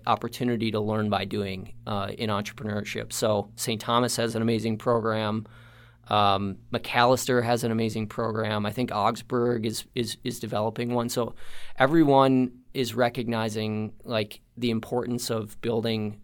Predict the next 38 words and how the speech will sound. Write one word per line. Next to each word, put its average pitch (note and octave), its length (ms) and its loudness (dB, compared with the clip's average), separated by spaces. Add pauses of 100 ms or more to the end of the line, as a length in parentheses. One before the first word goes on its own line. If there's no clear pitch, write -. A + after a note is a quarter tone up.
(120)
entrepreneurship. A2+ 800 -4 (880)
And B2 120 2
I B2 60 0
think C3 380 2 (1400)
now C3+ 340 8
that C3 140 6
we'll B2 160 4
have A#2+ 220 2
some A2 180 -4
time A#2+ 640 2
for - 240 -6
this A#2 220 -2
to - 100 -12
develop, A#2 560 8 (640)
uh, B2 260 6
we're B2+ 140 2
gonna B2+ 160 4
see B2+ 200 4
more A2+ 220 4
and G#2+ 80 0
more G#2 220 0
of G2 120 -4
it. D#2+ 240 -8 (300)
Uh, A2 440 -2 (300)
but - 260 4 (720)
taking D3+ 300 6
a C#3 40 4
step B2+ 260 4
back, B2 280 6
uh, A2+ 240 0
okay, A#2+ 280 0
what B2 340 2
does B2+ 120 0
that A#2+ 200 4
mean A#2+ 240 2
to A#2 120 -6
this, G#2+ 280 -4
this, A2+ 320 -10